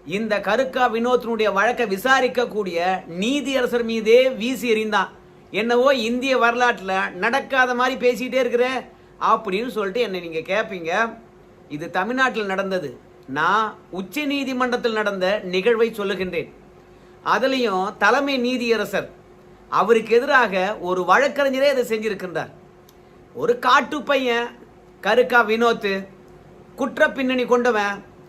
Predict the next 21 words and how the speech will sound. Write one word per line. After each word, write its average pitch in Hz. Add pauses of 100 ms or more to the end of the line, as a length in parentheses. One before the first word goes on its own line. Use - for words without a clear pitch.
(160)
படிச்சானோ 214
படிக்கலையோ, 220 (380)
யாரை 247
எப்படி 233
மதிக்கணும்னு 233
அவனுக்கு 220
தெரியவே 233
தெரியாது. 185 (320)
நாம 208
என்ன 247
பண்றோம் 254 (120)
அப்படின்னு 214
கூட 240
அவன் 220
யோசிப்பதே 220
கிடையாது. 185 (340)
அவன் 220
என்ன 254
வேணுமானாலும் 262
பண்ணிட்டு 240
போயிருக்கலாம். 202